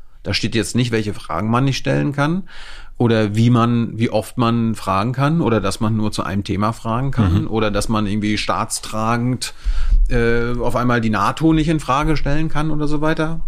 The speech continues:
Speaker 1: Nein, also hier ist, hier ist alles erlaubt. Ist ja nicht mein Problem, dass andere Kollegen nicht auf die Idee kommen, zu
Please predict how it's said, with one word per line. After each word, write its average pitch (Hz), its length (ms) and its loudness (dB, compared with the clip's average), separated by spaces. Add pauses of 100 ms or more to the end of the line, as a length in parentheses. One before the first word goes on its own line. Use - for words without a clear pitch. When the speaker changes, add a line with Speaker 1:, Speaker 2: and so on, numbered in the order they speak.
Speaker 1:
Nein, 151 420 0
also 117 220 -4
hier 120 160 0
ist, - 160 -8 (100)
hier 127 140 -2
ist 107 80 -2
alles 120 240 0
erlaubt. 101 480 0 (720)
Ist - 160 0
ja 135 60 2
nicht 127 160 0
mein 120 180 0
Problem, 135 560 0
dass 120 280 -4
andere 117 260 0
Kollegen 127 380 2
nicht 135 200 -2
auf 120 180 -2
die 117 100 -2
Idee 110 220 0
kommen, 123 180 -2
zu 123 340 -4